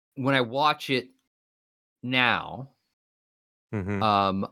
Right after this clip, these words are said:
Speaker 1: I find, and it was less this time, but it was a lot more, this was a lot more present the last few times I've watched it, that, like, it's like Charlie is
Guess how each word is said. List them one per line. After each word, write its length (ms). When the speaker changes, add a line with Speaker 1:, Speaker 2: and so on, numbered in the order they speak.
Speaker 1:
I 140
find, 840
and 200
it 60
was 200
less 360
this 320
time, 540
but 100
it 40
was 180
a 120
lot 580
more, 800
this 180
was 120
a 60
lot 220
more 120
present 500
the 100
last 320
few 160
times 340
I've 140
watched 360
it, 180
that, 200
like, 420
it's 200
like 320
Charlie 880
is 500